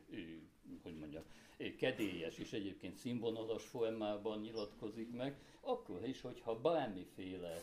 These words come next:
ö, ö, hogy mondjam, ö, ismeretterjesztő szaga van a dolognak, én ezt tökéletesen szép irodalomnak tekintem, ö, ahol a fikció uralkodik.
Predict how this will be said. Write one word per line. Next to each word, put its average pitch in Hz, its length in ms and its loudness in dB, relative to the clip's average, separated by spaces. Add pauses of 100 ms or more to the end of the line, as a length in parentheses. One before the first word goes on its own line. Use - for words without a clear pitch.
ö, - 60 -6
ö, 87 460 -4 (180)
hogy 92 140 -6
mondjam, 80 380 -10 (300)
ö, 110 80 -4
ismeretterjesztő 95 1160 -2
szaga 98 380 -2
van 80 180 -4
a 78 80 -4
dolognak, 170 580 0 (340)
én 254 220 2
ezt 240 180 2
tökéletesen 95 800 2
szép 110 380 2
irodalomnak 76 800 -4
tekintem, 160 840 0 (220)
ö, 120 60 2 (220)
ahol 165 500 4
a - 60 0
fikció 95 560 -6 (100)
uralkodik. - 600 -6